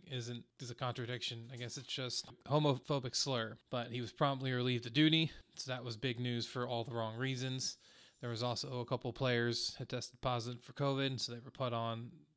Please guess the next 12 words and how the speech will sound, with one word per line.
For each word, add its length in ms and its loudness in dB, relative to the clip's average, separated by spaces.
uh, 240 -16
they 100 -16
postponed 380 -2
a 40 -2
couple 240 -4
games. 520 -2
And 80 -6
then 120 -8
lastly, 520 0
there 200 0
was 420 0
the, 500 -4